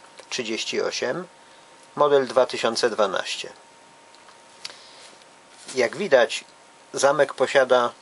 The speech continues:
pętelkę z plastikowym elementem, który umożliwia, że jest cały czas otwarta, tak zwany spadochronik. Żeby otworzyć zamek, wkładam kciuk do środka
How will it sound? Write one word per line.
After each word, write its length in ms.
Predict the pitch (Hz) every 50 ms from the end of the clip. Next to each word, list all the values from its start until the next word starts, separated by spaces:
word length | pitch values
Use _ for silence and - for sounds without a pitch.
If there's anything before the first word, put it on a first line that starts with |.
| - - - - - - - - - - - - -
pętelkę 680 | - 147 139 135 - 139 127 117 107 - 131 135 151 175 - - - _ - - - -
z 100 | - -
plastikowym 920 | - - - 131 127 - - - 139 - - 147 135 117 123 123 117 110 107 - - - - - - - - - - - - - - -
elementem, 600 | 123 123 127 123 131 135 135 127 117 123 117 110
który 360 | - - - 127 120 117 110 - - -
umożliwia, 540 | 127 120 120 120 110 127 123 120 120 113
że 120 | 107 120 120
jest 200 | 120 113 - -
cały 200 | - 127 127 110
czas 200 | - 120 104 98
otwarta, 600 | 101 98 - - 95 92 92 - - 135 156 175
tak 200 | - - 110 -
zwany 240 | - 110 110 110 107
spadochronik. 760 | - - 120 104 104 98 - - 95 90 90 87 - - - - - - - - - - - - - -
Żeby 260 | - 143 156 143 147 147
otworzyć 680 | 143 139 - - - 196 175 - 131 117 - - - - - - - - - - - -
zamek, 540 | 147 123 135 120 110 123 143 196 214 - - - - - - - - - - - - - - - - - - -
wkładam 400 | - - - 175 156 143 131 123
kciuk 280 | - - - 147 131 123
do 120 | 120 113
środka 560 | - - 120 107 - - - - 135 156 208